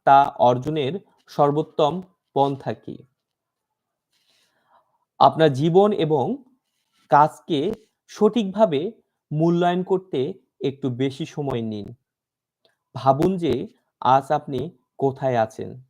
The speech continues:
এবং পাঁচ বছর পরে আপনি নিজেকে কোথায় দেখতে চান। আপনার বর্তমান কাজকর্মের প্রতি দৃষ্টিপাত করুন এবং তাদের মধ্যে কোন কাজটি আপনার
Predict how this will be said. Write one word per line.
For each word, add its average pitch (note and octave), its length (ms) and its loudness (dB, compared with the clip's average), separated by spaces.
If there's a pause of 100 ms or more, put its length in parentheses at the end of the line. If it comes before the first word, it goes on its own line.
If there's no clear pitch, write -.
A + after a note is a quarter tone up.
(260)
এবং C3+ 260 -4 (100)
পাঁচ B2+ 220 2
বছর C#3 340 -6
পরে D3+ 420 -4 (340)
আপনি C3+ 280 -4 (220)
নিজেকে D#3 480 -4
কোথায় C3+ 420 -4
দেখতে A#2 320 -8
চান। - 240 -18 (1200)
আপনার F#3 240 2
বর্তমান F3+ 760 2
কাজকর্মের F3+ 760 2 (260)
প্রতি D#3+ 260 -2
দৃষ্টিপাত C#3+ 680 -4 (220)
করুন A2+ 380 -4 (120)
এবং C3 440 -4 (840)
তাদের E3+ 320 8
মধ্যে G3+ 640 -2 (220)
কোন F#3+ 240 0
কাজটি F3+ 640 -2 (220)
আপনার D#3 420 -2